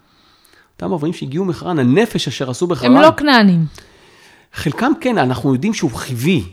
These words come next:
Speaker 1: אנחנו יודעים שהחמור, אה, חמור בן שכם, הוא חיבי, הוא, כך כתוב עליו. אז הוא אחד מעמי הארץ, אבל זה לא,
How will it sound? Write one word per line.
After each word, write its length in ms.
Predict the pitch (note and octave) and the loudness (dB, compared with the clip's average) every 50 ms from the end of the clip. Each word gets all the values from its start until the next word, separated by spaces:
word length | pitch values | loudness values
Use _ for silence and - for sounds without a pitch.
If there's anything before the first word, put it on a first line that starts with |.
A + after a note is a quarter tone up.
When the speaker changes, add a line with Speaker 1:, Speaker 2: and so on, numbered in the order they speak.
| - - - A2 | -12 -10 -8 -6
Speaker 1:
אנחנו 240 | G#2 G#2+ G#2+ - A#2+ | -6 -6 -6 -6 -6
יודעים 160 | A2+ D3 F3 | -4 -4 -4
שהחמור, 1700 | E3+ - C3+ A#2+ A2 - A#2 A#2 G#2+ G#2 G#2+ G#2+ - - - A#2+ A2 G#2+ G#2+ G#2 G#2 - - A2+ A2+ C3 D#3+ E3 D#3 D3+ D3+ E3 D#3+ | -4 -2 -4 -4 -4 -4 -6 -6 -6 -6 -6 -8 -10 -10 -10 -10 -8 -8 -8 -10 -12 -10 -6 -4 -2 0 0 0 -2 -2 -6 -8 -10
אה, 60 | C3 A#2 A2 G#2+ G#2+ G#2 G#2 G#2+ G#2 G#2 G2+ G#2 A2+ B2+ D3 _ | -10 -8 -8 -6 -6 -6 -6 -8 -8 -8 -10 -10 -12 -14 -18 _
חמור 240 | - A#2+ A2+ B2+ C#3+ | -8 -4 -4 -2 -2
בן 120 | C3+ A#2+ G#2 | -2 -4 -6
שכם, 340 | - - - F3 G3+ F3+ C#3+ - _ _ _ _ _ _ _ _ _ _ | -6 -8 -8 -8 -8 -8 -12 -14 _ _ _ _ _ _ _ _ _ _
הוא 120 | - - - | -18 -16 -12
חיבי, 360 | - - C3 A#2+ D#3+ D#3+ A2 - - | -10 -8 -8 -6 -4 -6 -6 -6 -10
הוא, 240 | - A#2 A2 G#2+ G#2+ A2 _ | -12 -10 -10 -10 -12 -14 _
כך 200 | - - - - - | -20 -20 -18 -14 -12
כתוב 240 | D#3+ - E3 D3 | -8 -4 -2 -2
עליו. 160 | C3+ A2+ A2 G#2 - _ _ _ _ _ _ _ _ _ | -2 -2 -4 -8 -12 _ _ _ _ _ _ _ _ _
אז 60 | - - | -12 -12
הוא 80 | A#2 | -10
אחד 180 | - - D#3+ F#3+ | -6 -4 -2 0
מעמי 340 | G#3 F3 C3+ A#2+ B2+ C#3 C#3 | 2 2 2 2 4 2 2
הארץ, 380 | B2+ A#2 A#2 A2 A2 A2 - | 2 0 0 -2 -6 -8 -10
אבל 80 | G#2+ G#2 | -10 -8
זה 80 | G#2+ A2 | -6 -4
לא, 100 | C3+ | -4